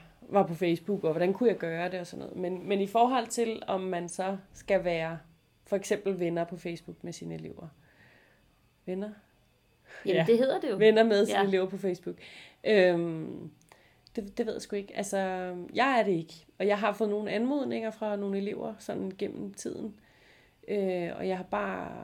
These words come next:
Speaker 1: ignoreret det.
Speaker 2: Har de
Speaker 1: Altså,
Speaker 2: spurgt?
Speaker 1: nej, der er ikke nogen, der har spurgt til det. Og jeg har heller ikke sagt noget.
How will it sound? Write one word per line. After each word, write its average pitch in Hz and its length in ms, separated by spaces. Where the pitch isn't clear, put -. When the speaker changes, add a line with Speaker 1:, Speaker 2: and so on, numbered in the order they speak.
Speaker 1:
ignoreret 160 320
det. - 120
Speaker 2:
Har 170 100
de - 100
Speaker 1:
Altså, - 160
Speaker 2:
spurgt? 285 360
Speaker 1:
nej, 254 240
der 226 60
er - 20
ikke 208 100
nogen, 208 120
der 196 60
har 196 60
spurgt - 200
til 190 100
det. 180 80
Og 190 80
jeg 185 80
har 185 60
heller 220 180
ikke 220 120
sagt 196 320
noget. 156 340